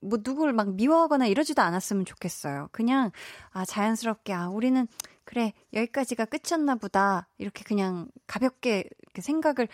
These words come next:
하려고 노력하는 게 쉽지 않겠죠. 쉽지 않겠지만, 어, 분명히, 아, 우리 오일구일님, 중학교, 새로운 중학교 진학-, 진학하면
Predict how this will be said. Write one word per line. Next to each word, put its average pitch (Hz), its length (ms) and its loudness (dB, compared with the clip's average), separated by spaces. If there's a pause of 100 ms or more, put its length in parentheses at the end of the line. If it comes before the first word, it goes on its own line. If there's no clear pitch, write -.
(120)
하려고 359 400 0
노력하는 233 640 0
게 277 80 -4
쉽지 - 460 -2
않겠죠. 185 580 -2
쉽지 - 260 -4
않겠지만, 214 760 0 (500)
어, 170 320 0
분명히, 190 760 0 (340)
아, 160 160 -8
우리 170 300 -4
오일구일님, 214 1000 2
중학교, 233 540 0
새로운 302 340 0
중학교 196 360 -2
진학-, - 360 -4
진학하면 233 720 0